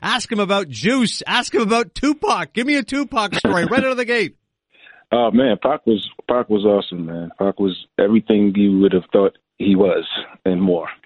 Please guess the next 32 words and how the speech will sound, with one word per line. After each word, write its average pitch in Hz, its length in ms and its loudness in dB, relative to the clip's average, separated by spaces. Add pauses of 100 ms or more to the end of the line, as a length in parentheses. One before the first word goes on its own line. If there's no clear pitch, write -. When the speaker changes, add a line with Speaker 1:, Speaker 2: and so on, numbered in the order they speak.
(260)
Speaker 1:
Yeah, 202 120 -4
what 233 180 -6
was 302 140 -2
he 262 100 -6
like 214 300 -6
on 175 160 -6
set? 147 280 -4
Like, 139 140 -6
I, 185 160 -6
I 185 140 -6
often 240 360 -4
think 208 220 -2
about 147 260 -2
his 123 220 -6
music 156 340 -2
and 123 80 -6
how 135 140 -2
powerful 147 480 -4
it 135 60 -8
was, 131 260 -2
and 131 80 -6
I'm, 151 180 -8
I, 151 100 -10
I, 151 260 -10
I - 60 -12
hear 160 300 -8
stories 262 420 -4
about 180 100 0
him 143 60 0
that 151 80 -2
he - 20 -4
was 160 160 -2